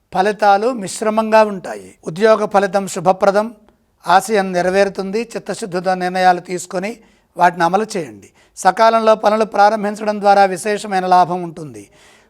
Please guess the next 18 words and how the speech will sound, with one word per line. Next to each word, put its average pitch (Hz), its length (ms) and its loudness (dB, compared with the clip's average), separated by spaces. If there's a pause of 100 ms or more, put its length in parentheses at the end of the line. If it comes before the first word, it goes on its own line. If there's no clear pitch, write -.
(100)
ప్రయత్న 240 360 2 (100)
బలం 233 180 4 (100)
ఎంత 220 240 -4
ఉన్నతంగా 226 460 0 (100)
ఉంటే 220 200 -4 (200)
ఫలితం 208 380 0
అంత 196 100 -6 (100)
గొప్పగా 196 280 0 (100)
ఉంటుంది. 113 300 -18 (360)
ఉద్యోగంలో 202 640 2
నూతన 202 260 0 (120)
ప్రయత్నాలు 196 440 2 (100)
సఫలమవుతాయి. 180 680 -6 (340)
ఉన్నత 214 320 0 (120)
స్థితి 214 320 -6
గోచరిస్తోంది. 175 680 -6 (460)
మీ 180 160 -4 (160)
ప్రతిభను 220 500 0